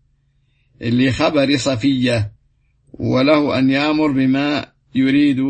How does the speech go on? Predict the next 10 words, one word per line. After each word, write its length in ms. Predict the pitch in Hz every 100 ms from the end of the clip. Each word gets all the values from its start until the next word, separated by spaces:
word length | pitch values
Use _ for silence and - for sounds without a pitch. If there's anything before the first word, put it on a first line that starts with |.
| - _
خفيفاً 640 | - 127 131 147 127 127
ولا 320 | 123 135 151 143
يشغله، 680 | 120 135 131 120 123 107 - _ _ _ _ -
لأمره 400 | 127 143 151 135
عليه 200 | 127 135
الصلاة 280 | 113 135 135
والسلام 220 | 135 143
أهلا 140 | 131
بذلك. 540 | 123 123 135 143 170 - _ _ _ _ _ _ _ _ _ _ _ _ - _ -
نعم. 380 | 127 123 110